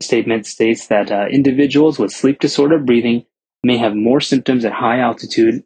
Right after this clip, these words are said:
and require increased respiratory support. The next pearl states that some patients with Cheyne-Stokes respirations respond to simple C pap, while others require adaptive or automatic servo ventilation, also known as A S V machines,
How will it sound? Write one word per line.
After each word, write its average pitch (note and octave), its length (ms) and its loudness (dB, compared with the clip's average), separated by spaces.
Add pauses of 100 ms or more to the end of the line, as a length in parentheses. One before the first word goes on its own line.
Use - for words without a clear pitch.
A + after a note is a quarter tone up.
and A#2 120 -4
require A2 500 -2
increased B2+ 460 -4
respiratory G#2+ 560 -4
support. - 480 -4 (1120)
The D3 80 4
next D#3 260 -2
pearl B2+ 220 0
states - 400 -2
that G#2 140 -6
some D#3 260 0
patients D3+ 500 0
with D3+ 160 -2
Cheyne-Stokes D3+ 680 -2
respirations A#2 720 -2 (100)
respond A#2 480 -2
to C3 80 -2
simple A#2 320 -4
C D#3 240 -2
pap, A2 340 -6 (440)
while C3+ 160 0
others F3+ 400 0
require B2 520 0
adaptive A2+ 800 -2
or B2 240 -2
automatic A#2+ 540 0
servo C3 440 0
ventilation, G#2 760 -4 (100)
also A#2+ 240 -2
known A#2 200 0
as G#2 220 -8
A B2 160 0
S A2 240 -4
V B2+ 300 0
machines, A#2 600 -4